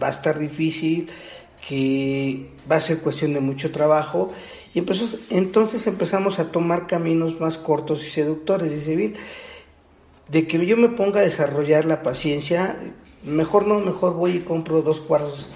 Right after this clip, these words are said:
rosas traídos especialmente de las minas del rey Salomón que acaban de encontrar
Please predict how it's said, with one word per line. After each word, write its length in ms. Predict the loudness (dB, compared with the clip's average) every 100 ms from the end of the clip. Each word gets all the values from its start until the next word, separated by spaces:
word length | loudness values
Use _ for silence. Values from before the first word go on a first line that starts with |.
| -20 -20 -18 2
rosas 480 | 4 6 2 -2 -4
traídos 500 | -2 0 0 -2 -2
especialmente 800 | -8 -10 -2 0 2 -2 -2 -4
de 140 | -2
las 200 | -4 -4
minas 340 | -2 0 -2 -2
del 160 | -4
rey 140 | -2 -2
Salomón 520 | -2 -4 -4 -4 -4
que 80 | -6
acaban 400 | -2 0 0 -2
de 60 |
encontrar 560 | -6 -6 -2 0 0